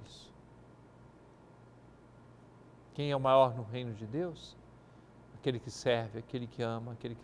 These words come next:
faz o bem, aquele que constrói a vida dos outros,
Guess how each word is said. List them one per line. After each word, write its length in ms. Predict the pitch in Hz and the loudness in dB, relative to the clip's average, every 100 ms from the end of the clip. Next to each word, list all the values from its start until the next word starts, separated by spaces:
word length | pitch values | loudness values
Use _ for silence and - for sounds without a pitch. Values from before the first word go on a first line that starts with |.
| - | 2
faz 240 | 120 113 | 2 2
o 60 | 117 | -4
bem, 360 | 113 113 117 113 - - - - - - - - - - - - | -6 -6 -6 -10 -18 -20 -20 -20 -20 -20 -20 -20 -20 -20 -20 -14
aquele 300 | - - 127 | -12 0 0
que 140 | 120 113 | 0 -8
constrói 580 | - 135 - 139 135 | -2 -4 -2 2 4
a 60 | 123 | 4
vida 260 | 127 123 117 | 2 -4 -4
dos 300 | 120 98 117 | -6 -6 -6
outros, 560 | 120 - - - - | -6 -8 -20 -20 -20